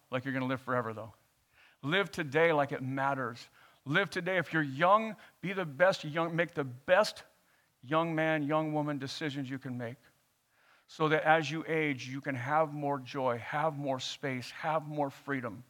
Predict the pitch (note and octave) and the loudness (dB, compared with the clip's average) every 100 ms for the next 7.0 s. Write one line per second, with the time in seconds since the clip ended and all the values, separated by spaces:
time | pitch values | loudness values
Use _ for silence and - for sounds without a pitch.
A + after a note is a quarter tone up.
0 | _ - _ _ F#3 F#3+ F3+ D#3+ D3+ B2+ | _ -20 _ _ 2 2 2 0 -4 -4
1 | - B2+ A#2 G#2 - _ _ _ _ _ | -6 -6 -6 -8 -16 _ _ _ _ _
2 | _ _ _ _ _ _ _ _ _ _ | _ _ _ _ _ _ _ _ _ _
3 | _ _ _ _ _ _ C#3 D#3+ G3+ G3 | _ _ _ _ _ _ -8 0 2 4
4 | G#3 F3+ D#3 E3 E3 D3+ D#3 D3 - D3+ | 2 2 0 0 -2 -2 0 -2 -2 -6
5 | C#3+ - C3+ B2 - - - _ _ _ | -8 0 0 0 -4 -20 -20 _ _ _
6 | _ _ - C3 B2+ - D#3+ D3+ A#2+ | _ _ -6 -6 -6 -2 0 0 -2